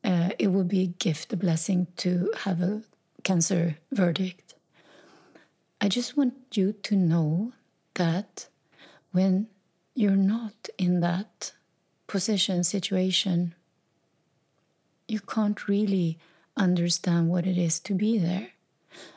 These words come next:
And I'm saying this because I'm not in a situation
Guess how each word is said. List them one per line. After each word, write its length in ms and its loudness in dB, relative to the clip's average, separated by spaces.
And 120 4
I'm 100 2
saying 360 2
this 200 0
because 440 -2
I'm 340 4
not 240 2
in 200 2
a 160 0
situation 960 0